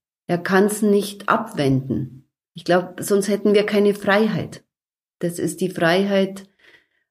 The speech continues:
äh, die wir haben und, ähm, die Geschehnisse, wo er nicht eingreifen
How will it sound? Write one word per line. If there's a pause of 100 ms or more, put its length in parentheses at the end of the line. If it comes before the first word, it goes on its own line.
äh,
die
wir
haben
und,
ähm, (100)
die (420)
Geschehnisse, (1000)
wo
er
nicht
eingreifen